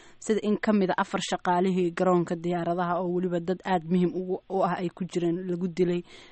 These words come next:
number afar oo ah goob ay dowladdu aad u joogto. Maxaa soo xoogeeyey weerarada Al-Shabaab ay ka geysanayaan magaalada Muqdisho?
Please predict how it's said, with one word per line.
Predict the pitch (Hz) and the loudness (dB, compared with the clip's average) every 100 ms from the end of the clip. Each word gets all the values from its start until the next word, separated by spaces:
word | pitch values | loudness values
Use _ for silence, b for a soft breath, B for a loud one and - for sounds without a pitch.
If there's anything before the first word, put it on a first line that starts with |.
| - | -2
number | 165 185 175 | 0 2 0
afar | 196 - 185 | -2 -2 -2
oo | 175 | -2
ah | 180 | -4
goob | 175 180 180 | -2 -2 0
ay | 185 170 | 0 2
dowladdu | 180 180 170 180 | 2 2 0 -2
aad | 185 180 | -2 -2
u | 180 | -4
joogto. | 185 180 - 190 B B - | -4 -4 -6 -10 B B -6
Maxaa | 190 - 269 | -4 2 2
soo | - 226 220 | 4 4 4
xoogeeyey | - 190 175 175 170 180 175 - | 6 6 6 4 2 4 2 0
weerarada | - 185 185 185 196 180 | -2 2 2 2 -2 -2
Al-Shabaab | 175 - 185 165 | -4 2 2 2
ay | 180 | -2
ka | - | -4
geysanayaan | 185 170 165 180 170 160 156 160 - | 0 0 0 0 0 0 -2 -8 -6
magaalada | 180 180 160 156 156 | 0 2 2 -2 -2
Muqdisho? | 151 156 160 - | -4 -6 -8 -14